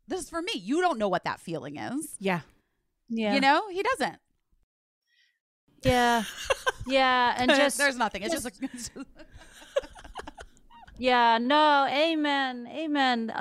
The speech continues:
Speaker 3: to all of that. And just, like, standing, standing up, standing up in a moment and, and, and ruining chances for something, you know, I, I, I mean, y-, you wouldn't do that,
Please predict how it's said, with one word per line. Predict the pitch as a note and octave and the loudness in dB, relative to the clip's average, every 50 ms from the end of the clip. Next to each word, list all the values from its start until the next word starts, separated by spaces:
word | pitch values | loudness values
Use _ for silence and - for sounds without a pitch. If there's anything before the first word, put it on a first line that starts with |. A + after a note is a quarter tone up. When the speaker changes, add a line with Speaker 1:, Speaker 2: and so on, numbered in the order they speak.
| A3 - | -6 -6
Speaker 3:
to | B3+ B3 | -4 0
all | - C#4 D4 D#4 D#4+ D#4 | 4 6 6 6 6 6
of | D4+ B3+ | 6 4
that. | C4+ C4+ B3 G#3 - - - | 4 4 4 2 2 -2 -2
And | A#3 B3 B3+ A#3 | -2 -2 -2 0
just, | A#3 C#4+ D4 - - - | 0 -2 -2 -2 -2 -2
like, | C#4 C4+ C4 A3+ - | -2 -2 -2 -4 -6
standing, | - - - - C4+ C#4 C#4+ C#4 C#4 C4+ C4 C4 B3+ | -12 -8 -4 -2 0 0 0 0 0 -2 -2 -4 -6
standing | - - - C4+ C4+ C4+ C4 C4 B3+ A3 | -8 -8 -6 -4 -2 -2 -2 -2 0 0
up, | F#3+ F3+ F3+ - - _ | 0 -2 -2 -4 -8 _
standing | - - - C4 C4 C4 B3 B3+ A#3+ | -16 -10 -6 -4 -2 -2 0 0 0
up | A3+ A3 A3 - - | 2 0 0 0 -4
in | A3 A3 A3 | -4 -4 -2
a | |
moment | G#3+ G#3+ G#3+ G#3 G#3 G#3 G#3 G#3 G3+ - - | -2 -2 -2 -2 -2 -2 -2 -4 -4 -6 -6
and, | G3 G3+ G3 G3 F#3+ - - - - - - - - - - _ _ | -8 -6 -6 -6 -8 -8 -12 -20 -20 -20 -20 -20 -20 -20 -20 _ _
and, | - G#3+ G#3 G#3 G3+ G3+ G3 F#3+ F#3 - _ _ _ _ _ _ _ _ | -4 -2 -2 -2 -2 -4 -4 -6 -10 -14 _ _ _ _ _ _ _ _
and | G#3+ G3+ G3+ G3 G3 F#3+ F#3+ F#3 F#3+ F#3 - - _ _ - | -2 0 0 2 0 0 0 -2 -4 -6 -10 -14 _ _ -4
ruining | G3 A#3 B3 B3 B3 A#3+ A3+ A3 A3 A3 A3 | 0 2 4 4 4 4 2 2 0 -2 -4
chances | - G3 F#3 F#3 F#3 - - G3 E3+ E3+ F3 F3 - | -6 -4 -4 -4 -4 -6 -6 -4 -4 -4 -4 -6 -10
for | - - G3+ G3 | -6 -4 -4 -4
something, | - - C#4 C#4 C#4+ C4+ - C#4 B3+ B3 A#3+ A#3+ A#3+ A3 - _ _ - _ _ _ _ _ | -2 0 2 2 2 2 2 0 0 2 0 0 -2 -4 -6 _ _ -20 _ _ _ _ _
you | - B3+ D4+ C#4+ | -4 0 2 2
know, | D4 C4+ B3 A#3+ A#3+ A#3+ B3 B3 B3 - - - | 4 4 4 2 2 0 0 -2 -4 -6 -4 -4
I, | A3+ A#3 - - | -4 -4 -4 -6
I, | - C#2+ - C#2+ - A3 - G2 - _ - | -10 -12 -10 -8 -8 -8 -8 -8 -10 _ -8
I | A3 A3+ A3 | -6 -4 -4
mean, | A3 A3 G#3+ G#3+ G#3+ G#3 G3+ G3+ G3 - - - _ _ _ | -2 -2 -2 -4 -4 -4 -6 -8 -10 -12 -14 -18 _ _ _
y-, | - - - _ _ _ _ _ _ | -18 -18 -18 _ _ _ _ _ _
you | G#3+ B3+ D#4+ E4 | 0 2 4 4
wouldn't | E4+ E4+ C4+ C4 A3+ - | 4 4 4 2 0 0
do | - B3 B3 B3 A#3+ A#3+ A#3 A3+ A3 | 0 0 2 2 2 0 0 0 0
that, | A3+ A3 A3 G#3+ A3 G#3+ - | 2 2 4 4 2 0 -2